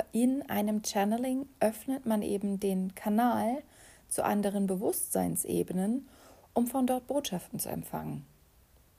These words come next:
Und die Person, die channelt, die bezeichnet man als Medium. Sprich, das Medium ist jemand, der mittels übersinnlicher Fähigkeiten dazu in der Lage ist,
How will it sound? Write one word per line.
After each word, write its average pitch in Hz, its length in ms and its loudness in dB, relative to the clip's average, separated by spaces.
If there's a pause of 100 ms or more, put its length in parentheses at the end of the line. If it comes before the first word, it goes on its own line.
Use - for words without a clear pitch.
(520)
Und 202 60 2
die 185 80 2
Person, 214 500 2
die 302 160 -2
channelt, 254 840 0
die 220 140 2
bezeichnet 220 540 -2
man 196 200 0
als 190 360 -2
Medium. 196 800 0
Sprich, 185 300 -2
das - 220 -6
Medium 262 560 0
ist 240 240 -2
jemand, 220 460 -2
der 180 160 0
mittels 262 640 -4
übersinnlicher 180 720 -2
Fähigkeiten 202 760 -2
dazu 185 240 0
in 180 100 -2
der 180 120 -2
Lage 185 320 0
ist, - 320 -2